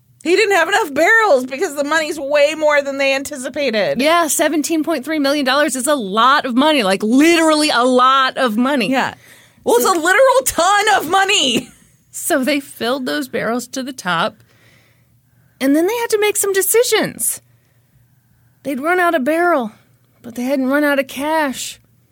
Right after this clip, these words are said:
Speaker 2: They'd have to leave the fives and ones behind.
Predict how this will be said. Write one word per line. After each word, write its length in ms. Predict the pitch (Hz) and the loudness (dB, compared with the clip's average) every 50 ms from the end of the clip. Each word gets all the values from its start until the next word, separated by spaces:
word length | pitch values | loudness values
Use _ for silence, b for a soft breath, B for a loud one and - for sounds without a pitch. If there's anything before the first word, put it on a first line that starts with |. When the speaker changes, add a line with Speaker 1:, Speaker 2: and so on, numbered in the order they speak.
| _ _ _ _ - | _ _ _ _ -8
Speaker 2:
They'd 180 | - 220 226 | -4 -4 -4
have 300 | 214 - 262 277 285 277 - | -4 -4 -6 -6 -8 -8 -8
to 100 | - 277 | -10 -8
leave 320 | 254 247 254 254 240 220 | -6 -6 -6 -6 -6 -6
the 100 | 208 208 | -8 -8
fives 680 | 196 - - 240 233 233 226 233 240 233 233 220 - - | -8 -8 -6 -4 -4 -2 -4 -4 -6 -8 -8 -10 -12 -10
and 220 | - 220 208 190 | -8 -6 -6 -4
ones 380 | 180 180 175 175 175 175 170 - | -4 -4 -6 -6 -6 -6 -8 -10
behind. 600 | - 165 156 - - - - - - - - - | -10 -14 -16 -16 -16 -18 -18 -18 -18 -20 -20 -20